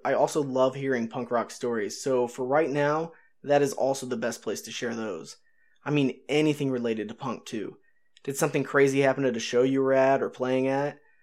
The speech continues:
Did you get to meet a punk rock idol of yours? Ever see a show that just blew your mind? Let me know about it. I may even read it on the podcast sometime. Lastly, social media. I have a Facebook page for the podcast that you can like, talk on, whatever.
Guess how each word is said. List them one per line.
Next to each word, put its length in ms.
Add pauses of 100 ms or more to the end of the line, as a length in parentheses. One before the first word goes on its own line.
(160)
Did 140
you 80
get 120
to 80
meet 160
a 60
punk 280
rock 200
idol 280
of 80
yours? 440 (200)
Ever 160
see 200
a 20
show 300
that 100
just 260
blew 140
your 160
mind? 460 (580)
Let 140
me 80
know 180
about 260
it. 140 (420)
I 80
may 220
even 320
read 160
it 100
on 120
the 60
podcast 440
sometime. 540 (680)
Lastly, 920
social 400
media. 420 (580)
I 100
have 120
a 60
Facebook 480
page 380
for 100
the 80
podcast 680
that 100
you 100
can 180
like, 320 (160)
talk 240
on, 440
whatever. 480